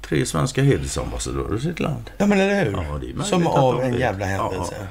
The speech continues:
Speaker 1: Och det är möjligt att de noterar att Swedbank fick lämna, liksom, när Swedbank fick lämna. Det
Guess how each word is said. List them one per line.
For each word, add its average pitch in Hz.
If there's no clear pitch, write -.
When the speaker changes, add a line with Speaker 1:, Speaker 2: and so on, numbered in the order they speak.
Speaker 1:
Och 131
det -
är -
möjligt 147
att 160
de 147
noterar 85
att 107
Swedbank 80
fick -
lämna, 67
liksom, 92
när 135
Swedbank 95
fick -
lämna. -
Det -